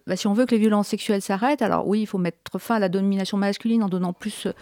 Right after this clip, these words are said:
d'empowerment aux femmes, mais il faut aussi à un moment que les hommes se questionnent sur leur comportement, euh, sur leur lâcheté face, euh, euh, face à leurs amis sexistes, euh, face à leurs collègues sexistes.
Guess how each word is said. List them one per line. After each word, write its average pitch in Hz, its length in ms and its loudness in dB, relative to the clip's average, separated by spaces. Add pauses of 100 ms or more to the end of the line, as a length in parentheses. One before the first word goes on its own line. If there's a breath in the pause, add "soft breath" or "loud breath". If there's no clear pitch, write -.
(380 loud breath)
d'empowerment 190 640 2
aux 185 60 0
femmes, 311 360 0
mais 196 160 2
il 160 80 -2
faut - 120 -4
aussi 254 260 -4
à 214 80 0
un 180 60 -2
moment 190 340 -2
que 220 100 -4
les 190 380 -6
hommes 208 120 -2
se 214 100 -10
questionnent 202 340 -6
sur 196 120 -8
leur 180 120 -6
comportement, 202 720 -4 (480 loud breath)
euh, 185 200 0
sur 185 220 -4
leur 175 140 0
lâcheté 226 580 0
face, 185 380 -6
euh, 170 320 -2 (440 loud breath)
euh, - 400 -4
face - 240 -8
à 180 80 -2
leurs 175 160 -2
amis 180 220 -2
sexistes, 247 840 -2
euh, 180 400 -2
face 190 240 -10
à 185 40 -4
leurs 175 120 -6
collègues 180 260 -4
sexistes. - 460 -6